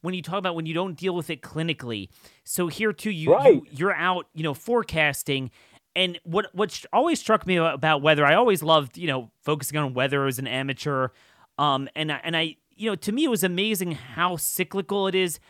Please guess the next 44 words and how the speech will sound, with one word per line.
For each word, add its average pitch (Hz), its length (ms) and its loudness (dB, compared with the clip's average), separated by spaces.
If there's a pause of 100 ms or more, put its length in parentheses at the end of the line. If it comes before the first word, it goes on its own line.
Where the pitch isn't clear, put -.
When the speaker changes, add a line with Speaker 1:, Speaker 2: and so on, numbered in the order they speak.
(160)
Speaker 1:
how 170 260 -2
regimented. 165 1040 -4
It's 156 140 -6
almost, 196 200 -6
like, 147 160 -6
mechanical, 175 580 -4
like 190 220 2
we 233 140 -4
saw, 202 220 0
by 156 160 2
the 151 80 -4
way, 156 140 0
with 147 160 -6
the 139 80 -4
seasonal 165 680 -2 (340)
covid 180 420 0
spreads. 113 460 -6
It 160 40 -6
was 170 120 -6
like 147 140 -6
there 175 80 -10
was 143 160 -8
nothing 208 520 0
you 170 180 -4
can 165 200 -6
do 139 160 -6
to 143 80 -4
change 139 400 -6
it. 110 100 -10 (220)
When 156 160 -2
it 143 60 -6
was 135 160 -6 (100)
on, 180 240 2
it 160 80 -2
was 151 160 -2
on. 156 320 -2
When 143 80 -6
it 127 40 -8
was 117 180 -10
off, 160 260 2
it 147 40 -4
was 139 140 -2
off. 151 220 0
It 131 140 -6